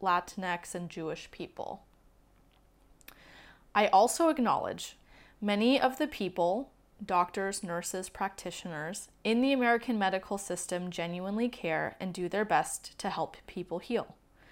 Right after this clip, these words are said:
Western medicine is really good at emergency medicine, e g keeping you from dying because of its roots in war. Western medicine is good at addressing issues with single causes such as bacterial infections and viruses.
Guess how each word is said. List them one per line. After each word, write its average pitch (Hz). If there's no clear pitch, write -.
Western 214
medicine 202
is 202
really 185
good 180
at 175
emergency 175
medicine, 226
e 196
g 180
keeping 190
you 196
from 233
dying 180
because 175
of 175
its 190
roots 180
in 220
war. 170
Western 233
medicine 185
is 190
good 185
at 202
addressing 208
issues 180
with 180
single 208
causes 175
such 170
as 180
bacterial 254
infections 214
and 180
viruses. -